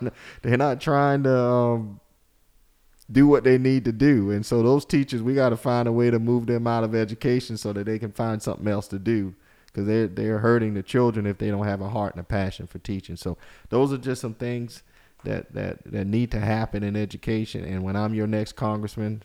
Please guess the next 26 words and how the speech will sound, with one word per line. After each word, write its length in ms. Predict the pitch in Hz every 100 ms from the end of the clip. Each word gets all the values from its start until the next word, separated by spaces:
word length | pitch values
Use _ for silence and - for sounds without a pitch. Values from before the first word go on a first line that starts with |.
| -
if 100 | 92
I 140 | 95
got 200 | 101 101
three 200 | - 113
main 280 | 117 120 131
issues. 380 | 113 - 90 82
I'm 140 | 95
going 220 | 101 104
to 40 | 113
Washington, 520 | 120 120 120 120 117
D 180 | 120 120
C 240 | - 120
to 140 | 120 90
bring 320 | 98 95 92 _ _ _ _ _ -
good 240 | 113 117
paying 280 | - 127 120
jobs, 500 | 113 120 127 127 123
economic 540 | - 110 113 117 117 107
growth 280 | 117 117
and 80 | 117
development, 600 | 110 113 123 131 117 131 - _ _ _ _ _ _ _ _ -
excellence 540 | 113 117 131 117 110
in 100 | 117
education, 800 | 113 113 - 120 120 - 113 117 _ _
safe 400 | - 113 113 -
streets, 560 | - 123 120 - -